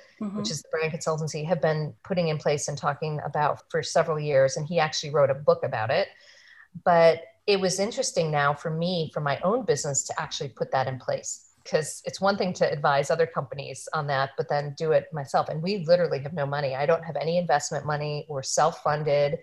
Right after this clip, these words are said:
Speaker 2: So it is a different approach. It's basically using your current customers to get more.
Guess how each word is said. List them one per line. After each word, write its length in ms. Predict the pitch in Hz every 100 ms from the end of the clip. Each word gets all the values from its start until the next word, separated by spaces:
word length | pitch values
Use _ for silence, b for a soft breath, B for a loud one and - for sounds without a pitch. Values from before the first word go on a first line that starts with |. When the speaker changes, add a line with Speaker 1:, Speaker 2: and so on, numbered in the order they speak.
| -
Speaker 2:
So 600 | 185 165 156 151 156 - _
it 140 | 196 190
is 220 | 214 233
a 60 | 214
different 300 | 202 190 170
approach. 300 | 185 143 - -
It's 160 | -
basically 400 | - 285 - 294
using 440 | 185 190 202 202 170
your 520 | 156 151 147 139 - _
current 400 | - 185 196 -
customers 640 | - 165 - 175 185 185
to 100 | -
get 200 | 151 143
more. 420 | 156 139 120 -